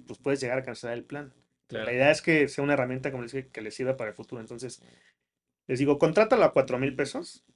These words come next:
Speaker 1: y esos cuatro mil pesos para sumar, llegar a los ocho esos de diferencia, méteselos como aportación adicional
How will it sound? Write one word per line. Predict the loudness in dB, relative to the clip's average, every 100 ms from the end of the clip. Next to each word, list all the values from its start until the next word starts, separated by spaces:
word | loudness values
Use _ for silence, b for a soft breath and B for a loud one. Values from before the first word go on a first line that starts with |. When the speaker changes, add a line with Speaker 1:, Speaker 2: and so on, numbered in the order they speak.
| _
Speaker 1:
y | -2
esos | 0 0 2
cuatro | 2 4 0
mil | 0 0
pesos | 0 0 -6
para | -2 -2 -2
sumar, | -6 -8 -4
llegar | 0 2
a | 2
los | -2
ocho | -4 -6
esos | -8 -6
de | -8
diferencia, | -6 -8 -6 -8
méteselos | -8 -10 -12 -12
como | -10
aportación | -8 -10 -10 -12 -10
adicional | -12 -14 -16 -18